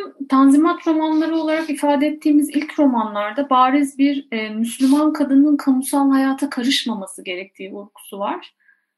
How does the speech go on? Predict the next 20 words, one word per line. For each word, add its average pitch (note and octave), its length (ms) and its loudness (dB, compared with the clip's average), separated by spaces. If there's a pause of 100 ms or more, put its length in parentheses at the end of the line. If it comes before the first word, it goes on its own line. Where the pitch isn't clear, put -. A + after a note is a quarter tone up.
(160)
E, G#3+ 220 -6
tabii A#3 320 -2
bu B3 340 -4
vurgu A#3 340 -4
ve B3 80 -6
endişe A3+ 360 -6
aslında A#3 480 -6
kamusallaşmanın A#3 800 -8
dönüşümünü A#3 460 -6
tetikleyen A#3 560 -8
pratiklerle A#3 640 -8
birlikte A3 480 -10 (540)
on A#3+ 120 0
sekizinci B3 560 -4
yüzyıl A#3+ 360 -6
metinlerinde A3+ 580 -6
de G#3+ 80 -10
karşımıza F#3+ 480 -10
çıkmaya F#3+ 380 -16
başlıyor. A3 580 -10